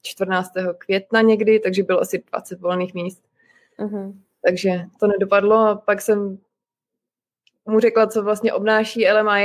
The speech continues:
Speaker 1: A, tak to chvíli zvažovali, protože to vypadalo dost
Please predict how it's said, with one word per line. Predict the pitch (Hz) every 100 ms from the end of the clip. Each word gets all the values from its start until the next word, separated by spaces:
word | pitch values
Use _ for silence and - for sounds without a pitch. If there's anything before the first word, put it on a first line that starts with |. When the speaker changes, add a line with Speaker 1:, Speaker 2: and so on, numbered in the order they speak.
| 208
Speaker 1:
A, | 226 240 254 - _ _ _ _ _ -
tak | 208 -
to | 208
chvíli | 220 220
zvažovali, | 196 214 226 220 226
protože | 220 214 214 220
to | 214
vypadalo | 202 214 208 208
dost | 202 -